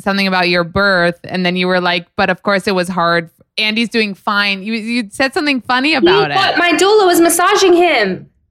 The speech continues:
Speaker 2: in the, in the labor and delivery room. I have this amazing doula. I'm obsessed with her. And if anyone's thinking about getting a doula for their birth, I highly recommend because she saved everything for me and it was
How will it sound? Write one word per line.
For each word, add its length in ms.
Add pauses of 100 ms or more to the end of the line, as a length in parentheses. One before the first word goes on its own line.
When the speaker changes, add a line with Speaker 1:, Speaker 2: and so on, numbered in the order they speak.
(420)
Speaker 2:
in 180
the, 380
in 80
the 100
labor 280
and 100
delivery 400
room. 400
I 100
have 160
this 120
amazing 400
doula. 260
I'm 80
obsessed 480
with 120
her. 260 (300)
And 320
if 100
anyone's 340
thinking 200
about 140
getting 200
a 60
doula 380
for 60
their 140
birth, 340
I 80
highly 400
recommend 640
because 340
she 200
saved 540 (340)
everything 400
for 60
me 120
and 100
it 40
was 160